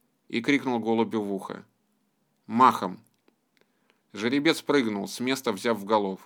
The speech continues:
Илья опять едва не вылетел из седла, выронил лук, упал на шею голубя, вцепился правой рукой в гриву. Над ним просвистело брошенное копье. Хороший был бросок, воинский. Полетели вдогонку несколько стрел.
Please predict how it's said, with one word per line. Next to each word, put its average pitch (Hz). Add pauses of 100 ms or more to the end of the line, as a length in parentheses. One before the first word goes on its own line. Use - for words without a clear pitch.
(560)
Илья 123
опять 143
едва 110
не 113
вылетел 113
из 110
седла, 120
выронил 110
лук, 117
упал 113
на 110
шею 113
голубя, 101 (320)
вцепился 123
правой 113
рукой 107
в 95
гриву. 95 (540)
Над 113
ним 151
просвистело 123
брошенное 110
копье. 98 (640)
Хороший 123
был 98
бросок, 98
воинский. 101 (600)
Полетели 123
вдогонку 131
несколько 120
стрел. 98